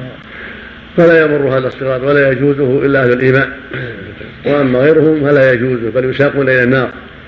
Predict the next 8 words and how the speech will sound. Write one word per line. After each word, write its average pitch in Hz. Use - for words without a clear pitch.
وراء 143
معبوداتهم. 135
من 135
كان 143
يعبد 139
الشمس 151
مثل 151
له 131